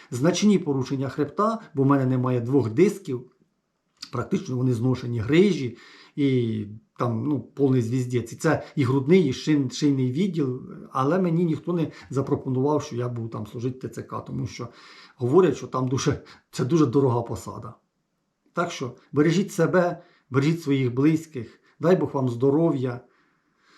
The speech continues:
Головне здоров'я, а все остальне якось буде. Дай Бог, що це все закінчиться і настане мир. Всім добра, всім бажаю всього самого найкращого.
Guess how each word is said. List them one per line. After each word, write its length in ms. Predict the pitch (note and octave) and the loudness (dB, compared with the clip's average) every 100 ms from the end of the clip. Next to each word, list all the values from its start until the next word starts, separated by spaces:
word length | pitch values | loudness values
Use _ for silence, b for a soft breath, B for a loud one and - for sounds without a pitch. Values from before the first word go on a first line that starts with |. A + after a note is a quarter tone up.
| B B B B | B B B B
Головне 280 | G3+ A#3+ A3 | 8 8 6
здоров'я, 680 | C#3 F3+ D#3+ C#3 B2 B2 A2 B | 6 6 6 4 2 -2 -4 B
а 60 | B2+ | -8
все 180 | - E3 | -2 -2
остальне 320 | - D3 C#3+ | 0 2 2
якось 240 | C#3 B2+ | 2 0
буде. 320 | B2 A#2+ A#2+ | 0 0 2
Дай 100 | D#3 | 2
Бог, 320 | D#3 D#3 - - _ | 2 -2 -4 -12 _
що 160 | - | -8
це 160 | C#3 E3+ | -2 -2
все 200 | E3 C#3+ | 0 -2
закінчиться 840 | A#2+ C3 C#3 B2+ E3+ E3+ E3+ A#2+ - _ _ _ _ _ _ _ _ _ _ _ - | -2 -2 -2 0 2 2 -2 -10 -14 _ _ _ _ _ _ _ _ _ _ _ -2
і 320 | C3+ C3 A2 - _ _ | 2 2 0 -10 _ _
настане 500 | A#2+ - C#3+ B2+ G#2+ - _ - | -12 -2 -2 0 -4 -12 _ -8
мир. 320 | G#2+ G#2+ - _ _ _ _ _ _ _ _ | -4 -4 -8 _ _ _ _ _ _ _ _
Всім 260 | - E3 | 0 2
добра, 480 | C3 A#2+ C3+ D3+ E3+ - _ _ | 2 0 0 0 -2 -12 _ _
всім 340 | _ D3 C3 C3 _ _ _ _ _ _ C#3 | _ -2 -2 -4 _ _ _ _ _ _ -4
бажаю 500 | C3+ B2+ A2 G#2+ - _ _ _ _ _ _ _ _ _ _ _ | 0 0 -2 -6 -14 _ _ _ _ _ _ _ _ _ _ _
всього 200 | - C3+ | -4 -2
самого 260 | B2+ B2+ A#2 | -2 -4 -4
найкращого. 840 | A#2+ - C3+ D3+ - - A#2 D3+ | -6 -4 -2 -2 -4 -14 -16 -18